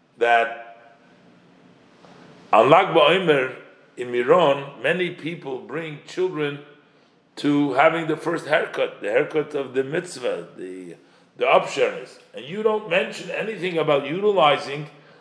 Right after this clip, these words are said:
that aspect to influence education by distributing booklets or olive base."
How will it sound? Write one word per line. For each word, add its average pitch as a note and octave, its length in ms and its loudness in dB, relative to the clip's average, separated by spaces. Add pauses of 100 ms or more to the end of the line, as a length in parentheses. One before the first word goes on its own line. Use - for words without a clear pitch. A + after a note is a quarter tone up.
(280)
that D#3 640 2 (580)
aspect C#3+ 680 -2 (540)
to C#3 200 -8
influence E3+ 720 -8
education D3+ 840 -2
by A#2 480 4 (300)
distributing A#2+ 760 -6
booklets E3 640 -4 (400)
or G#2+ 180 4
olive E3 420 2
base." D3+ 560 -2